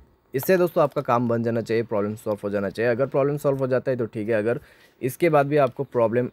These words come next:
आ रहा है तो आपको नेक्स्ट सॉल्यूशन यहाँ पे फॉलो करना है।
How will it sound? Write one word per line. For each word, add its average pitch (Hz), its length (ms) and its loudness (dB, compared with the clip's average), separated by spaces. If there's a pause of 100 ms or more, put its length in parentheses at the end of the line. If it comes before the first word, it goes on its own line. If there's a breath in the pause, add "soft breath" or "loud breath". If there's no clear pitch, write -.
आ 110 180 2
रहा 110 100 2
है 139 160 -2 (1080)
तो 131 160 0 (100)
आपको 113 300 0
नेक्स्ट 123 440 -2 (260)
सॉल्यूशन 110 400 -2
यहाँ 101 160 -2
पे 131 160 -2 (640)
फॉलो 110 220 2
करना 78 280 -10
है। - 100 -16